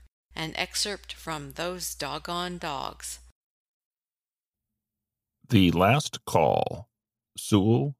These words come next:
Speaker 2: Pesley Wright. The vet stayed only a few minutes. "Not a thing we can do about the poor old fellow, Doc,"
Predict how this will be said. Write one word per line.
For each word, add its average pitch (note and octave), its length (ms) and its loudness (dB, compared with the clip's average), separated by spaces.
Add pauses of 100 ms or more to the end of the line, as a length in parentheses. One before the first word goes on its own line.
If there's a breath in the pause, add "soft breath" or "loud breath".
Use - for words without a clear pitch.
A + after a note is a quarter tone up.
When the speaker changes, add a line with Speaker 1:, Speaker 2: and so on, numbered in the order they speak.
(220)
Speaker 2:
Pesley - 640 0 (180)
Wright. E2 440 2 (2500)
The A#2 180 6
vet E3+ 320 2
stayed A#2+ 380 4
only A2 280 6
a D2+ 80 2
few C#2 220 -2
minutes. - 720 -4 (1200)
"Not F#3+ 200 6
a F3 80 6
thing F#3 360 4
we F3 120 4
can E3 220 2
do E3+ 220 8
about A2 300 4
the - 80 0
poor A#2+ 340 8
old G2+ 200 4
fellow, F#2 340 6
Doc," B2+ 440 2